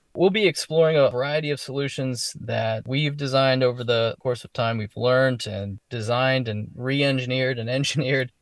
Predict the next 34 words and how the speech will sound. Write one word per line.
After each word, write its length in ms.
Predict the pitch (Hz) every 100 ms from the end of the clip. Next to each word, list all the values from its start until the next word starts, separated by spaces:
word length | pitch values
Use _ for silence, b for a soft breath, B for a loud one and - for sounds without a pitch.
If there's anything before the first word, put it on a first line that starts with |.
| _ -
to 100 | 135
solve 340 | - 151 147
these 200 | 143 131
building 340 | 135 131 123
movement 340 | 120 120 123 110
issues. 440 | 127 - 113 107
And 200 | 113 110 -
really, 300 | 156 175 151
at 60 | 131
the 120 | 135
end 140 | 131
of 60 | 120
the 80 | 117
day, 260 | 117 113
it's 160 | 113 -
all 280 | 123 131 131
been 300 | 127 120 110
designed 680 | 107 113 117 117 113 107 - _ _ _ _ -
to 120 | -
support 480 | 147 139 - 170 185 -
the 80 | 123
desire 800 | 120 113 120 127 120 113 104 - _ _ _ -
of 120 | 120
achieving 600 | 107 - 156 131 123 113 -
a 120 | 113
really 300 | 120 127 123
great 280 | 120 120 110
aesthetic 560 | - - 123 143 - - _ -
and 160 | 117
making 260 | 113 110 110
your 80 | 107
building 300 | 113 107 101
function 420 | - 104 - 104
appropriately. 640 | 101 - - - - -